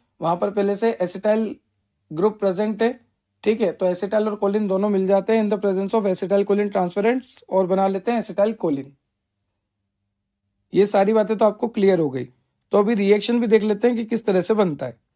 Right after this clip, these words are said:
देखो, सबसे पहले आपको ये दिख रहा है सेरिन, याद कैसे रखोगे? ये कार्बन है, ये भी कार्बन है, ये भी कार्बन है, तो यहाँ पर कार्बन, कार्बन, कार्बन, इस तरह से बना सकते हो आप।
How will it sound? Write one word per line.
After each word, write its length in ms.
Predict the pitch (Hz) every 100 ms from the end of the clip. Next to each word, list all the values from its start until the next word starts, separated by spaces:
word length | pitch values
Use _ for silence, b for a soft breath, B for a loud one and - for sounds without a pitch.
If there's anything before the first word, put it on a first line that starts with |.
| _
देखो, 360 | 160 180 139 - _ _ _ -
सबसे 320 | - 202 196 233
पहले 220 | 233 233
आपको 260 | 226 233
ये 80 | 233
दिख 220 | 196 185
रहा 100 | 208
है 80 | 233
सेरिन, 520 | 240 202 190 147 131 - _ - _ 165
याद 240 | 190 214
कैसे 240 | 240 233
रखोगे? 420 | 226 226 226 247 269 _ _ _ _
ये 160 | 175 220
कार्बन 420 | 226 226 220 226
है, 100 | 247
ये 140 | 202 208
भी 120 | 220
कार्बन 360 | 214 208 226
है, 60 | 247
ये 160 | 208 190
भी 120 | 190
कार्बन 380 | 170 156 139 139
है, 80 | - _ _ _ _
तो 60 | 170
यहाँ 180 | 175 185
पर 140 | 220
कार्बन, 520 | 214 185 170 180 226 262 _ _
कार्बन, 460 | - 175 170 202 240 240 - _ -
कार्बन, 420 | 180 156 139 123 -
इस 100 | 190
तरह 160 | 202
से 80 | 208
बना 200 | 202 196
सकते 260 | 202 196 220
हो 80 | 214
आप। 240 | 240